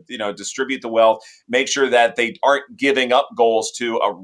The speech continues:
really potent, scary Calgary team, and then eventually try and find something here and there, uh, you know, perhaps with puck luck, something of the sort.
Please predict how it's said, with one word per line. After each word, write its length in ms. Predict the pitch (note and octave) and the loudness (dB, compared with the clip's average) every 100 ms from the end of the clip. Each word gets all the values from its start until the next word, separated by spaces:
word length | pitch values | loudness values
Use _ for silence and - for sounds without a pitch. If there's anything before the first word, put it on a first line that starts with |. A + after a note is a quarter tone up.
| F#2 | -14
really 520 | A#2+ C#3+ C#3 B2+ A2 - | -6 -4 -2 -4 -8 -2
potent, 320 | C#3 C#3 A2+ | -2 -2 -8
scary 460 | - - B2 A#2+ G#2 | -8 -4 -2 -2 -4
Calgary 540 | A#2 C3 C#3 A2 F#2+ | -2 -2 -2 -6 -10
team, 320 | - G2 F#2+ F#2+ - - - | -10 -12 -12 -14 -20 -20 -6
and 160 | A2+ A2+ | -2 0
then 140 | B2+ | 0
eventually 420 | A#2+ B2 - B2+ | 2 0 -2 -6
try 220 | G#2 A#2+ | -2 -2
and 160 | A#2 A2+ | -2 -2
find 240 | A2+ A2 | -2 -2
something 320 | - G#2+ A2 G2+ | -6 -8 -10 -10
here 220 | A2 G#2+ | -8 -6
and 160 | G2 B2+ | -6 -2
there, 420 | D3+ A#2+ A#2 G2+ | 0 0 0 2
uh, 140 | G2+ G#2+ | 0 0
you 60 | G2+ | -8
know, 100 | F#2+ | -6
perhaps 320 | F#2 G2 - | -4 -4 -6
with 140 | _ | _
puck 260 | - G2 G2 | -4 -4 -2
luck, 220 | G2 - | -2 -2
something 280 | G#2 F#2+ F#2+ | -8 -10 -14
of 60 | |
the 80 | F2 | -12
sort. 380 | - D3 B2+ | -6 -2 -2